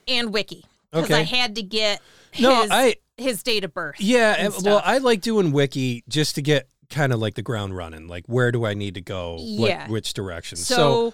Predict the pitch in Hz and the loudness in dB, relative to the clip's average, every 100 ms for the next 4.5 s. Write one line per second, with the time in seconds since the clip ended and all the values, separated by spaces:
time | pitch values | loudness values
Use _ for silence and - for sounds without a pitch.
0 | - 165 254 277 262 254 233 160 120 139 | -2 0 0 2 2 2 2 2 0 0
1 | 160 156 135 139 127 120 123 110 104 101 | 2 4 2 2 0 0 -2 0 -2 -4
2 | 95 87 110 135 175 170 165 143 139 127 | -6 -4 -2 2 2 2 0 0 0 0
3 | 110 139 113 98 98 131 147 139 123 117 | -2 -4 -4 -4 -2 0 2 0 -2 -4
4 | - 117 110 104 92 | -4 -4 -2 -4 -6